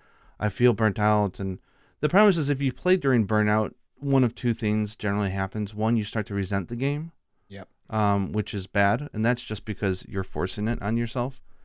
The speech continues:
Speaker 1: It's like if I forced you to eat the same food every single day, three times a day, eventually you're gonna say, "I don't wanna eat it. It's not good.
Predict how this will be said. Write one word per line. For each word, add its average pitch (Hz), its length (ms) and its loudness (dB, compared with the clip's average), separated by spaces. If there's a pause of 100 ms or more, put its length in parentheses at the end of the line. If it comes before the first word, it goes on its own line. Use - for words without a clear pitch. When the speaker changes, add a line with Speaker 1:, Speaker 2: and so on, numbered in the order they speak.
(120)
Speaker 1:
It's 113 140 -8
like 110 100 0
if 104 140 0
I 107 180 2 (460)
forced 117 360 -6
you 107 220 -4
to 95 220 -12
eat 101 140 -12
the 101 80 -14
same 101 200 -2
food 98 280 -4
every 98 180 -4
single 101 240 -6
day, 98 300 -2 (220)
three 104 140 -8
times 101 240 -2
a 92 40 -6
day, 98 260 -2 (380)
eventually 110 340 -2
you're 92 100 -2
gonna 95 140 -4
say, 90 320 -6
"I 95 120 -4
don't 95 140 -4
wanna 90 180 -4
eat 87 180 -10
it. - 120 -14
It's - 200 -14
not 92 120 -8
good. 92 240 -4